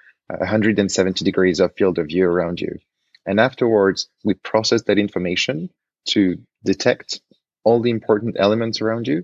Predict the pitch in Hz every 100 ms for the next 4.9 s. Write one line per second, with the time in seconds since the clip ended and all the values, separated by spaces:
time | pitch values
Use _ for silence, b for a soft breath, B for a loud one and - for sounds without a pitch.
0 | - 98 95 - 104 95 117 - 98 95
1 | - 87 92 - - 90 85 - - -
2 | 110 95 92 - 87 85 85 - 82 -
3 | - - b b b b _ 90 95 95
4 | - 95 92 131 120 - 113 107